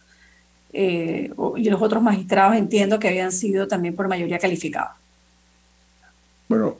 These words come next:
Speaker 2: hablando del Tribunal Electoral, esta importante institución,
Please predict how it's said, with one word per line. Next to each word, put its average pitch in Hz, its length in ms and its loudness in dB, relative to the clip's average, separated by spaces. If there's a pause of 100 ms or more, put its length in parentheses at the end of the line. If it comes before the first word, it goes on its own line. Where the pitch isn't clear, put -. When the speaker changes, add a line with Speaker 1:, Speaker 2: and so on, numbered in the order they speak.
Speaker 2:
hablando 175 420 4
del 139 260 6
Tribunal 139 440 4
Electoral, 131 760 0 (1900)
esta 170 280 2
importante 139 500 2
institución, 147 680 0